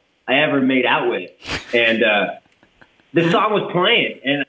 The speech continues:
it really got me in the mood. And then now, and I wasn't a musician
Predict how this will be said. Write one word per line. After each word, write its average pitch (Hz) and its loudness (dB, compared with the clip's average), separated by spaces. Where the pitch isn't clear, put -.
it 113 -6
really 170 0
got 147 0
me 131 2
in 117 -2
the 113 -6
mood. 160 -2
And 127 0
then 131 0
now, 151 0
and 139 0
I 147 4
wasn't 170 -2
a - 0
musician 127 -2